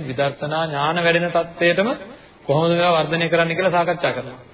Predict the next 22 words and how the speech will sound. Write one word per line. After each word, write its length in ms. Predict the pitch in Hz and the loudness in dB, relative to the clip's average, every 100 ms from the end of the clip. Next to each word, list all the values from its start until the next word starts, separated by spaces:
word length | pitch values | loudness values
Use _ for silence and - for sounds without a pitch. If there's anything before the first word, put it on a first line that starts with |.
| - - - - | -20 -20 -20 -8
නමුත් 240 | 139 180 - | -2 -2 -2
අත 180 | 139 180 | -2 0
නිබ්බින්දති 680 | 180 180 196 214 226 226 233 | 0 0 0 2 2 2 0
දුක්ඛේ 440 | 220 226 - 208 190 | 0 -2 2 4 4
ඒ 140 | 180 | 0
සමග්ගෝ 440 | 170 175 165 160 156 | -2 -4 -4 -2 -4
විසුද්ධිය. 420 | 143 131 127 127 | -6 -8 -6 -6
මම 260 | 127 135 147 196 269 - 330 - - - - - - - - - - - | -6 -4 -2 -2 -4 -10 -20 -20 -20 -20 -20 -20 -20 -20 -20 -20 -20 -12
එක 180 | - 143 | -8 0
එක, 220 | 214 233 226 | 2 4 2
එක 200 | 156 214 | 2 2
එක, 180 | 220 202 | 2 2
එක 160 | 151 | 2
එක 160 | 202 202 | 2 2
දේවල් 320 | 170 180 185 | 2 4 4
හින්දා 220 | 185 180 | 2 -2
මට 180 | 165 160 | -2 -2
දැන් 280 | 165 165 160 | -4 -4 -6
කාලයක් 580 | 156 143 147 170 185 190 | -6 0 2 4 4 2
තිස්සේ 260 | - 151 170 | 0 -4 -4
දුක් 160 | 160 - | -4 -2
වෙනවා. 360 | 160 123 - | -4 -6 -14